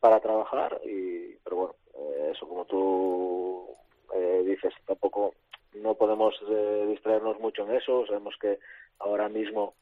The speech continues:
la clasificación es anecdótica, por así decirlo. Evidentemente lo que tenemos no nos lo va a sacar nadie, pero nuestro prim-, primer objetivo es, eh, salvar la categoría y para eso nos quedan muchos puntos. Llevamos una puntuación buena para conseguirla,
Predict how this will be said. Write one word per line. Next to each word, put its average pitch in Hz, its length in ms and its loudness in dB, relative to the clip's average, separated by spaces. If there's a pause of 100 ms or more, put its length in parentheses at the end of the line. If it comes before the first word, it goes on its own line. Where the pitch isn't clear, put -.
(100)
la 95 100 -6
clasificación 101 680 -2
es 101 120 0 (760)
anecdótica, 110 720 4
por 104 160 0
así - 160 -4
decirlo. 135 560 4
Evidentemente 104 460 -4
lo 98 80 -6
que 98 80 -6
tenemos 104 380 -8
no 110 100 -8
nos 113 120 -8
lo 110 140 -4
va 110 80 0
a 104 40 -8
sacar 107 280 -6
nadie, 127 340 -2 (200)
pero 90 540 -4 (100)
nuestro 90 260 -14
prim-, 90 340 -6 (140)
primer 95 240 -2
objetivo 95 460 4
es, 92 100 2 (640)
eh, 92 840 -2
salvar 98 200 0
la 98 100 0
categoría 101 440 2
y 120 60 4
para 110 200 0
eso - 140 -12
nos 95 140 -12
quedan 98 260 0
muchos - 320 -10
puntos. - 260 -20 (120)
Llevamos 98 260 -2
una 101 100 -4
puntuación 95 460 -8
buena 156 420 4
para 98 240 -6
conseguirla, 160 680 0